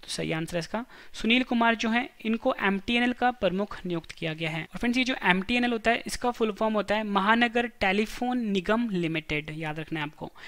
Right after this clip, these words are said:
नेक्स्ट क्वेश्चन है, हमारे देश के नीति आयोग के सीईओ कौन है? आंसर है इसका अमिताभ कांत जो है,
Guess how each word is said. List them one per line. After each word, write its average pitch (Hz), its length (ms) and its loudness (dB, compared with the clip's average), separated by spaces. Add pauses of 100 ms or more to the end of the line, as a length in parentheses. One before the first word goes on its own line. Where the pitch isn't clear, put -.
(260)
नेक्स्ट 165 240 -4
क्वेश्चन 214 300 0
है, 240 100 -6 (340)
हमारे 214 280 6
देश 240 260 0
के 262 140 0
नीति 220 340 0
आयोग 196 380 2
के 233 120 0
सीईओ 220 460 -2
कौन 180 300 -4
है? 156 200 -8 (180)
आंसर 165 260 -4
है 180 60 -2
इसका 220 320 -4 (160)
अमिताभ 202 500 4
कांत 220 340 0
जो 214 160 0
है, 233 220 -2